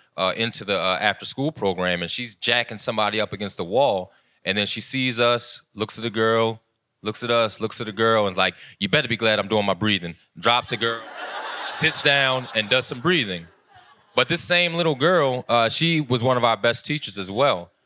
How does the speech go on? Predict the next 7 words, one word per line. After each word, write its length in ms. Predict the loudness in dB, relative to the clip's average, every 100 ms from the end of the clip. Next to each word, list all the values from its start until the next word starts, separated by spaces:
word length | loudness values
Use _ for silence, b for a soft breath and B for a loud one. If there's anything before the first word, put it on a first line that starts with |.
| _ _ -2
And, 540 | 2 4 4 2 -2 -2
uh, 420 | 2 2 2 0 -4
her 180 | -4 0
mom, 540 | 2 2 0 -2 -8 _ _
she, 260 | -2 0 0 -2
she 180 | -2 0
was, 320 | 2 -2 -6